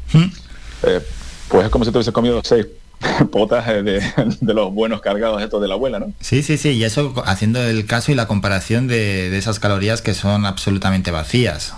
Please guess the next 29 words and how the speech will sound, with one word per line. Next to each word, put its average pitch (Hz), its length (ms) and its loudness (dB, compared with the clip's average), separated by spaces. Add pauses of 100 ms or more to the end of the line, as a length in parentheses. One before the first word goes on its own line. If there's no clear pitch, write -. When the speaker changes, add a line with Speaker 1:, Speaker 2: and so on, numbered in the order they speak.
(200)
Speaker 1:
Pues 82 120 -2
bueno, 95 280 2 (160)
para 80 320 -2
todas 95 220 2
Speaker 2:
Sí, 104 80 0
Speaker 1:
aquellas 101 240 2
personas 104 400 2
Speaker 2:
total. - 60 -12
Speaker 1:
que, 98 840 2
que - 80 -4
están 101 240 2
contando 98 360 0
calorías, 104 720 0
que 98 540 0
están 98 240 0
siguiendo 101 1040 0 (220)
hábitos 113 520 2
alimenticios, 107 680 2
dietas, 120 540 2
pues - 180 -4
que - 100 -2
lo 85 100 0
tengan 110 200 4
muy 95 120 0
en 78 100 -6
cuenta 92 280 0
también, 92 260 0
claro, 95 240 0
lógicamente. 90 580 0